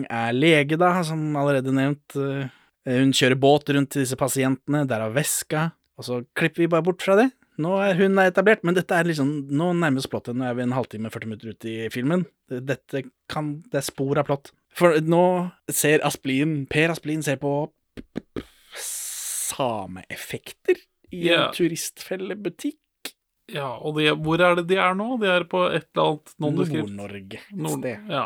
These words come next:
Speaker 1: Jeg har ikke notert hvor, om de sier det i det hele tatt. Ehm, men dette er sånn turistfelle, sånn som de har i Karl Johan med troll med nisselue, bare samerelatert.
Speaker 2: Ja.
Speaker 1: Er det bra? Er det lov?
Speaker 2: Eh, nei,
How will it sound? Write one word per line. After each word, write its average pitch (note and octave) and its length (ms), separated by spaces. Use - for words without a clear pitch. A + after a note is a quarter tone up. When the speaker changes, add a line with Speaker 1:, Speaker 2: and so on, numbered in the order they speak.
Speaker 1:
Jeg G#2+ 180
har A2 120
ikke A2+ 180
notert A2+ 400
hvor, B2+ 240
om G#2+ 140
de A2 160
sier G#2+ 200
det G2+ 60
i G2+ 40
det G#2 100
hele G2 100
tatt. - 300
Ehm, A#2 440
men B2+ 300
dette C3 220
er D#3+ 80
sånn C#3+ 240
turistfelle, A2+ 1200
sånn C#3+ 160
som - 80
de C#3 80
har C#3+ 80
i C#3 60
Karl C3 200
Johan B2 380
med B2+ 140
troll A2+ 380
med B2 120
nisselue, B2 380
bare A#2+ 360
samerelatert. - 1400
Speaker 2:
Ja. C3+ 260
Speaker 1:
Er A#2+ 120
det B2 100
bra? F#3 80
Er B2 100
det C3 80
lov? F#3 160
Speaker 2:
Eh, F3 300
nei, E3+ 460